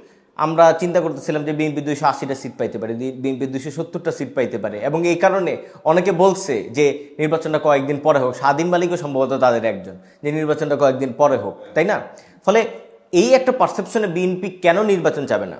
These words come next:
ফলে বিএনপি বুঝতেই পারে নাই যে এই নির্বাচনটা দেড় দুই বছর পরে হবে এবং ভিতরে জামাত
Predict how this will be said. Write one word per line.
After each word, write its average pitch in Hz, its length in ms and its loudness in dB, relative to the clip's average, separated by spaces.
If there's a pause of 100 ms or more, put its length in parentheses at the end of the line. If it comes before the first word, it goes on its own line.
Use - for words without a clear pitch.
(100)
ফলে 190 140 4
বিএনপি 185 340 0
বুঝতেই 151 480 0
পারে 214 240 6
নাই 139 180 0
যে 156 160 0
এই 156 220 -2
নির্বাচনটা 170 600 0
দেড় 143 320 0
দুই 160 100 0
বছর 156 240 -2
পরে 147 300 4
হবে 151 280 0 (380)
এবং 139 520 0
ভিতরে 143 680 0
জামাত 135 260 0